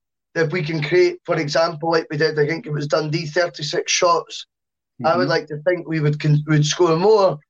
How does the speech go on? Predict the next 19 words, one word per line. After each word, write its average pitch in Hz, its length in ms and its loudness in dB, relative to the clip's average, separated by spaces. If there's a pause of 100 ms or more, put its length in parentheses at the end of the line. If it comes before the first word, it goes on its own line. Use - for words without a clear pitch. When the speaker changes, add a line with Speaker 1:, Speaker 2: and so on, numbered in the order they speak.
Speaker 1:
with 151 220 -6
two 185 220 2
up 170 160 2 (100)
top. 143 300 0 (920)
I 165 100 2
Speaker 2:
Mm-hmm. 147 240 2
Speaker 1:
believe 202 300 0
that 147 320 0
firmly. 180 480 0 (400)
You 160 100 -2
know, 180 120 4
Speaker 2:
Yeah. 180 80 2
Speaker 1:
it 175 60 0
might 202 180 4
actually 175 360 0
be 185 160 -4
that 165 140 -8
you 151 100 -4
create 185 380 0